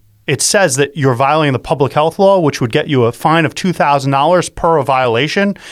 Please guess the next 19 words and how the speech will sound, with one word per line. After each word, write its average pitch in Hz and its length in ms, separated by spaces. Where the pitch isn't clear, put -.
In 139 100
Executive 139 540
Law 147 180
two - 260
oh 165 120
two 175 200
point 156 300
eleven, 160 500
it 131 140
says 123 240
you 120 60
could 120 160
be 117 120
charged 123 340
with 113 100
a 107 40
violation 107 540
of 87 80
law. 175 380